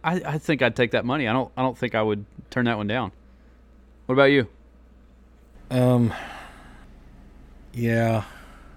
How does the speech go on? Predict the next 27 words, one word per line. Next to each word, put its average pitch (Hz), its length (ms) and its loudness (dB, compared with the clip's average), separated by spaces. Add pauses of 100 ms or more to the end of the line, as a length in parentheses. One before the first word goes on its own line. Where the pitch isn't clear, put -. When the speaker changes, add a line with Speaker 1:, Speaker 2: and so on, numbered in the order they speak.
(880)
Speaker 2:
Yeah, 110 420 -2
Speaker 1:
You're 107 120 2
Speaker 2:
I, 123 60 -2
Speaker 1:
kind 147 120 4
of 139 60 6
on 131 60 6
the 120 60 2
fence 165 260 4
here? 208 240 6
Speaker 2:
I'm 185 140 4
kind 190 220 6
of 190 100 6
on 190 100 8
the 143 60 6
fence - 720 0
Speaker 1:
Yeah. 104 100 0
Speaker 2:
just 131 180 2
because, 135 460 6
you 123 80 2
know, 120 80 6
with 117 160 2
me 123 140 4
working 123 340 4
outside 107 380 0
all 113 80 2
day 120 120 4
long, 127 400 2